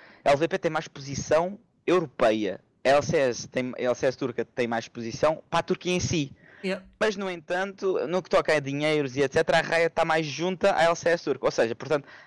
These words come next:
Speaker 1: aí dá mais valor a essa, às pessoas que estão lá, estás a perceber?
Speaker 2: Yeah.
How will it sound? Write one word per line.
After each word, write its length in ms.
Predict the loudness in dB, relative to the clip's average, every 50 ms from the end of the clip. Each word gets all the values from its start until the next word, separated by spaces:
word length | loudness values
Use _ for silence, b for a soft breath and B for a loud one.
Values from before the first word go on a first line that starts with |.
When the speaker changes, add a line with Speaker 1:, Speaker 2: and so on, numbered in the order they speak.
| B
Speaker 1:
aí 240 | B 2 4 4 4
dá 120 | 4 2 2
mais 180 | 2 0 -2
valor 300 | 0 0 2 2 4 4
a 40 | 4
essa, 180 | 2 2 0 -4
às 200 | -4 -4 -4 -4
pessoas 200 | -4 -6 -6 -6
que 40 | -4
estão 120 | -4 -2
lá, 100 | -2 -2
estás 180 | -2 -4 -10 -12
a 40 |
perceber? 280 | -14 -12 -8 -8 -8 -8 -8 -8
Speaker 2:
Yeah. 280 | -8 -8 -8 -8 -12